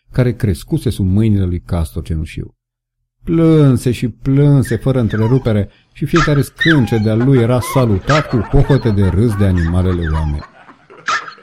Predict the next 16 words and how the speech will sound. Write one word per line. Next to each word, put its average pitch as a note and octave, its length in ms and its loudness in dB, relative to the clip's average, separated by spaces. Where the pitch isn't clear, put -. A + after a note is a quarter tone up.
Încercă D#3 380 0
să-și - 280 -2
aline C3 340 4
durerea G2+ 400 2
de G2 100 0
la F#2+ 140 2
nas G#2 240 0
cu - 140 -6
limba, E2 460 -2
dar C3+ 200 -2
și - 140 -4
limba A#2+ 480 4
era F#2 300 0
arsă F2 380 -6
și D3 100 -4
cele C#3 240 0